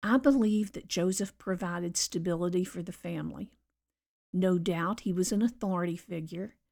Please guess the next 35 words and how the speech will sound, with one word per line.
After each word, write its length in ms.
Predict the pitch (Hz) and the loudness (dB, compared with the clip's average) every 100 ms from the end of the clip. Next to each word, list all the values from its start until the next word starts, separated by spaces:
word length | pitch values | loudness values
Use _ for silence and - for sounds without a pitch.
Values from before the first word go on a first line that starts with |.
| _ _ _ - | _ _ _ -2
and 120 | 180 | 2
he 120 | 214 | 2
provided 680 | 220 - 214 214 214 226 226 | 2 0 -2 0 0 0 -2
for 140 | - 196 | -2 -2
the 120 | 196 | -2
training 580 | - 226 208 190 170 170 | -2 -2 0 2 0 -2
and 120 | 170 | -2
education 640 | 180 196 - 180 180 196 | -2 -4 -2 -2 -2 -4
of 140 | 180 196 | -4 -4
the 60 | |
children, 640 | 190 - 202 190 - - _ _ _ _ _ _ _ | -6 -4 -4 -4 -8 -16 _ _ _ _ _ _ _
seeing 540 | - - 240 233 214 190 | 2 6 10 10 8 4
that 160 | 185 | 2
they 160 | - 180 | 0 0
learned 420 | 170 175 180 190 | 0 0 0 0
a 40 | 233 | -2
trade 680 | - 202 190 175 180 196 - _ | -4 -2 0 0 0 -2 -8 _
and 140 | 185 185 | -2 0
ensuring 600 | 185 - 233 233 233 214 | 2 0 2 2 2 2
that 160 | 196 | -2
they 160 | 202 196 | -2 -2
received 540 | 180 190 - 202 185 | -2 -2 0 0 0
religious 680 | 196 175 175 208 240 220 - | 0 -2 0 2 2 0 -2
instruction 680 | 180 165 - 175 175 - 190 | -4 -4 -6 -8 -10 -6 -4
at 140 | 175 - | -4 -4
the 80 | 175 | -2
local 360 | 170 170 175 | -2 -2 -6
synagogue. 720 | 175 - 247 277 - - - 170 _ _ _ _ _ _ _ | -8 0 2 2 0 -10 -16 _ _ _ _ _ _ _ _
And 120 | 214 254 | 4 6
this 220 | - - | 4 4
would 120 | 294 | 4
have 100 | 180 | 4
extended 640 | 190 - - 190 185 190 | -2 -4 -2 0 0 -2
to 100 | 226 | -2
Jesus. 720 | 196 254 277 285 - - - | -4 -2 -2 -4 -10 -16 -20